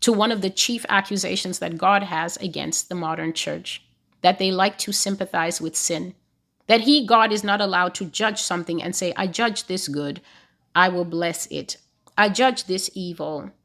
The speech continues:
I will destroy it." God is not allowed to make estimations about his own creation. When he makes it, people challenge and say, "But why don't you pray?" It pleases God to pray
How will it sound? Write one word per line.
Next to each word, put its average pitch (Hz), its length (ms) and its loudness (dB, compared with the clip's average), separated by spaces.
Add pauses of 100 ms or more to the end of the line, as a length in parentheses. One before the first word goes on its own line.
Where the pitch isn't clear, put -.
(220)
I 170 140 4
will 175 180 0
destroy 180 560 -2
it." 156 260 -6
God 220 380 6
is 196 180 -6
not 175 280 -2
allowed 160 640 -2 (680)
to 240 180 2
make 196 500 0 (520)
estimations 208 1200 0 (420)
about 208 300 4
his 214 300 -4
own 208 240 -2
creation. 190 680 -4
When 208 160 2
he 226 120 0
makes 233 420 2
it, 214 140 -6
people 220 320 -6
challenge 196 500 2
and 170 160 -6
say, 180 140 -2
"But 175 180 -8
why 180 280 -2
don't 175 280 -4
you 185 60 -4
pray?" 196 500 -8 (1120)
It 226 160 4
pleases 208 460 -4
God 190 340 0
to 208 140 -6
pray 185 540 -8